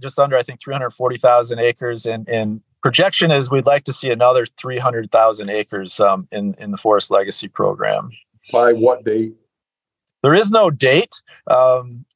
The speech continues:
Speaker 1: but, uh, and, and again, it's, uh, just looking at accessible areas. And so the, the state does have focus areas of where we're targeting, where,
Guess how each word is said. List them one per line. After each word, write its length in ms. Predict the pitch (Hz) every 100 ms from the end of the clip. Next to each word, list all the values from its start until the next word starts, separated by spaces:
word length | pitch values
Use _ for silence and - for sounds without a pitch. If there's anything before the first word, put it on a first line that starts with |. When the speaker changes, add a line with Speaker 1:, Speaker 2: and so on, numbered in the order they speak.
| 117
Speaker 1:
but, 240 | 131 127 - 135
uh, 280 | 127 113 -
and, 160 | 127 117
and 140 | 131 127
again, 260 | 123 156
it's, 240 | 147 - -
uh, 240 | 131 117
just 240 | 120 131
looking 320 | 131 147 147 135
at 220 | 127 117 _ _ _ _ _
accessible 680 | 117 - - 135 - 127 120
areas. 560 | 113 117 113 98 95 -
And 160 | 117 107
so 160 | - 117
the, 220 | 113 107
the 100 | 113
state 320 | - 131 107
does 240 | 123 120
have 340 | - 113 113 104
focus 400 | - 120 131 -
areas 380 | 117 117 117 110
of 80 |
where 220 | 101 110 110
we're 80 |
targeting, 560 | 101 - 113 113 117 113
where, 240 | 110 107